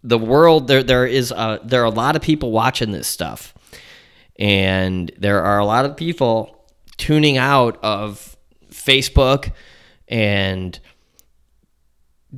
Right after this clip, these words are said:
the typical news channels, and they're starting to get their m-, information from other places, and they're starting to be moved in revolutionary ways. So it's gonna be interesting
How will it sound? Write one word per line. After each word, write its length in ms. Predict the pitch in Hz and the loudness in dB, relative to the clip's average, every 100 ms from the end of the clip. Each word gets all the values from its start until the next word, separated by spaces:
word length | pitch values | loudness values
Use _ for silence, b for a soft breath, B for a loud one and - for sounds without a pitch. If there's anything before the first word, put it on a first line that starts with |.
| 120 - | -4 2
the 220 | 107 90 - | 2 0 -4
typical 480 | - 165 151 151 139 | 2 2 2 2 2
news 280 | 127 139 135 | 4 4 2
channels, 520 | - 135 135 135 131 | 2 2 2 2 0
and 100 | 117 | -2
they're 100 | 110 | -2
starting 320 | - 123 127 | 0 0 0
to 140 | 127 127 | 0 -2
get 120 | 120 | 0
their 140 | 113 | -2
m-, 80 | 110 | -2
information 760 | - 107 113 117 110 120 131 | -4 -4 -2 0 0 0 -2
from 180 | 110 104 | -6 -6
other 180 | 92 101 | -4 -4
places, 500 | - 135 151 135 117 | 0 0 0 -2 -6
and 100 | 107 | -6
they're 100 | 101 | -8
starting 440 | - 123 117 120 | -6 -4 -4 -4
to 440 | 113 127 113 101 101 B B B 117 - | -6 -4 -4 -4 -8 B B B -16 4
be 220 | 123 113 | 6 6
moved 720 | 107 113 123 120 107 92 - - b b b b | 6 6 8 8 6 2 -6 -20 b b b b
in 440 | 120 113 104 104 - - - - | 2 4 4 0 -6 -14 -14 -4
revolutionary 880 | 113 123 120 117 113 117 110 98 95 | 2 4 4 2 2 0 -2 -2 -2
ways. 540 | 98 95 67 - - _ _ _ - | 0 -2 -4 -12 -16 _ _ _ -10
So 500 | - 104 95 - - _ _ - | -2 0 0 -4 -14 _ _ -10
it's 140 | 131 | -4
gonna 160 | - 247 | 2 4
be 140 | 220 | 4
interesting 680 | 156 165 175 151 127 110 | 2 2 2 0 0 -2